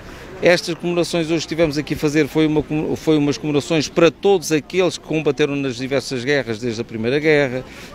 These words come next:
eh, a Guerra de Timor, a Guerra da Índia, também em África. Mas, ao fim e ao cabo, nós tínhamos os nomes destes que tinham falecido em, em África.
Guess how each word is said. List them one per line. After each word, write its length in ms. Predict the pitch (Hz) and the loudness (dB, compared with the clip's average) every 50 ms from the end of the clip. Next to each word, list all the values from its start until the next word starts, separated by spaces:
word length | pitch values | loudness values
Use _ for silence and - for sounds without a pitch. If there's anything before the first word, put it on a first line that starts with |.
| - - | -2 2
eh, 680 | - 117 113 110 110 107 107 104 104 104 101 104 120 | 4 6 6 6 6 6 6 6 6 4 4 4 2
a 60 | 123 | 0
Guerra 240 | 107 101 113 113 120 | 0 0 0 0 0
de 60 | 113 | 2
Timor, 480 | - 123 120 131 143 147 143 143 135 127 131 131 | 2 2 4 4 6 6 4 4 4 2 0 0
a 100 | 120 113 | 0 0
Guerra 240 | 110 117 110 107 110 | 0 0 0 0 2
da 120 | 107 110 | 2 2
Índia, 500 | 117 131 143 151 147 143 135 139 135 127 - - - - - | 4 4 2 2 0 0 0 -2 -2 -2 -4 -12 -16 -10 -6
também 300 | 120 110 120 120 117 117 | -4 -2 0 2 2 4
em 60 | 123 | 4
África. 440 | 139 151 151 - - 170 - - - - - - - - - - - - - | 4 2 0 -2 -6 -6 -6 -6 -8 -8 -12 -16 -16 -16 -18 -18 -8 -2 0
Mas, 120 | 170 165 | 2 2
ao 80 | 196 175 | 2 2
fim 120 | - 196 | 2 2
e 40 | 196 | 0
ao 60 | 185 | 2
cabo, 320 | - 208 196 180 151 151 139 214 | 4 4 2 2 2 -2 -10 -6
nós 320 | 180 175 185 196 170 - | -4 0 2 2 2 0
tínhamos 460 | - - 196 196 185 185 180 170 156 156 | 0 0 0 0 2 2 0 0 0 0
os 140 | 156 147 | 0 0
nomes 380 | 151 165 175 180 175 160 147 143 | 2 2 2 4 2 0 -2 0
destes 400 | 139 165 180 175 151 - - - | 2 2 2 2 2 -2 -8 -10
que 60 | - | -6
tinham 160 | - 156 147 | -4 -4 -4
falecido 560 | 131 - 147 131 - - 143 127 117 123 123 123 | -2 0 0 0 0 0 -2 -2 0 0 0 0
em, 240 | 117 110 110 117 | 2 0 -2 -4
em 220 | - 117 107 104 101 | -2 0 2 2 4
África. 460 | 95 87 - - 95 82 - 87 | 2 2 0 -6 -10 -10 -8 -10